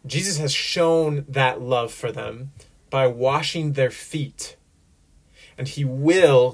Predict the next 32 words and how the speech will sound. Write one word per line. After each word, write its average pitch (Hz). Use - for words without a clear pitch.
go 165
on 135
to 131
show 127
that 120
love 120
for -
them 113
by 127
dying 143
on 143
their 143
behalf 123
on 117
the 110
cross. -
And 127
so 131
we 139
are 123
called 156
into 135
fellowship 160
with 139
one 147
another, 113
where 123
we 135
would 143
love 143
one 143
another 117